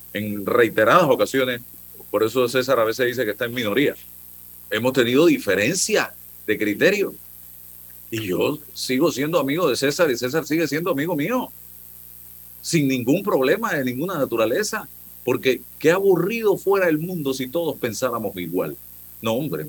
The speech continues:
eso me quedo acostado en la casa. Entonces, eso es lo interesante de este espacio. Yo aquí a los que se sientan aquí, incluso al propio Camacho que ha venido a este programa y que viene aquí a mi restaurante, ¿eh? Jamás le he dicho,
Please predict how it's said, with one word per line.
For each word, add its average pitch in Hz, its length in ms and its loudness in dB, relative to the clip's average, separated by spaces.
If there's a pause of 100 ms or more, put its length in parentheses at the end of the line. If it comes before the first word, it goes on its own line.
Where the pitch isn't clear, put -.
(120)
eso 98 160 -8
me 123 80 -6
quedo 147 160 -2
acostado 104 300 -2
en 92 40 -4
la 87 80 -6
casa. - 340 -6 (1400)
Entonces, 95 520 -4 (580)
eso 165 440 2
es 165 100 2
lo 156 100 0
interesante 135 640 -2
de 117 100 2
este 101 180 -8
espacio. - 340 -16 (640)
Yo 123 120 0
aquí 131 260 0
a 170 80 2
los 123 140 -2
que 101 140 -4
se 98 260 -6 (220)
sientan 165 680 -4
aquí, 123 340 -4 (340)
incluso 131 360 0
al 139 80 2
propio 160 400 -4
Camacho 117 500 -4
que 107 80 -2
ha 113 40 2
venido 120 240 -2
a - 20 0
este 117 160 -4
programa 90 400 -6 (680)
y 117 120 -6
que 120 200 2
viene 135 260 2
aquí 180 200 0
a 214 80 2
mi 151 100 -4
restaurante, 113 580 0
¿eh? 131 80 -2 (840)
Jamás 135 640 -2
le 110 260 2
he 117 40 2
dicho, 120 420 -4